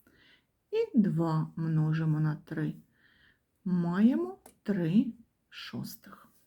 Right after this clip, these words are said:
Завдання друге. Дві четвертих дорівнює одній другій. У цій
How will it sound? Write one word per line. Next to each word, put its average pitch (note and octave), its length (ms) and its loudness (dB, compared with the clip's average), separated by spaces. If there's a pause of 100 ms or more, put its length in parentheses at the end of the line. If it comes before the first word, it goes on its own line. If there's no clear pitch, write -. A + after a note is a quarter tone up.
(1080)
Завдання C#4 400 4
друге. G3 380 6
Дві F3+ 220 0
четвертих G3+ 760 -4
дорівнює G3+ 540 6
одній E3 420 -2
другій. - 480 -12 (720)
У G4 140 6
цій G3 580 0